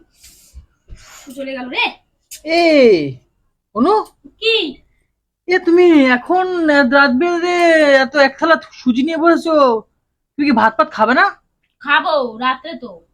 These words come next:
Speaker 2: রাত্রে মানে এখন কটা বাজে? দেখো তখন কটা বাজে, হ্যাঁ? কটা বাজে?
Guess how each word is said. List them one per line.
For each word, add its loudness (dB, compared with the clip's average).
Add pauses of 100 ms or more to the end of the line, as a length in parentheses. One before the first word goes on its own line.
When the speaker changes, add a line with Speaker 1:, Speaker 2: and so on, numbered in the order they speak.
(420)
Speaker 2:
রাত্রে 2
মানে 2
এখন 2
কটা 4
বাজে? 2 (720)
দেখো 4
তখন 4
কটা 4
বাজে, 4 (380)
হ্যাঁ? 2 (560)
কটা 6
বাজে? 0